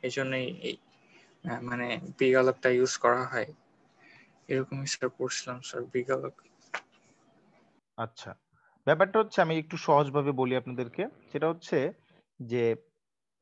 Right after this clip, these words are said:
Speaker 2: আমরা carbon চার পর্যন্ত ইউজ করব, মানে alkane যখন আমি carbon চার চাই, ধরেন আমি চার,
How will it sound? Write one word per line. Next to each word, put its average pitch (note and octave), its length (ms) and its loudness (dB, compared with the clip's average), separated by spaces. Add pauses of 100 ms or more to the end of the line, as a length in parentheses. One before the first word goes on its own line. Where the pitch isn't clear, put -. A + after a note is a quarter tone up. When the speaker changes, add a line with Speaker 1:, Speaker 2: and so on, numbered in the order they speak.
(1700)
Speaker 2:
আমরা E3+ 300 8
carbon D#3+ 400 4
চার D#3+ 240 6
পর্যন্ত E3 340 0
ইউজ D3 260 0
করব, G#2 420 -4
মানে G#2 140 -8
alkane E3 460 4
যখন F3 240 0
আমি E3+ 140 -2
carbon D3 300 4
চার C3+ 180 2 (120)
চাই, C3 200 -4 (100)
ধরেন B2+ 160 -8
আমি B2+ 140 -6
চার, D3 220 4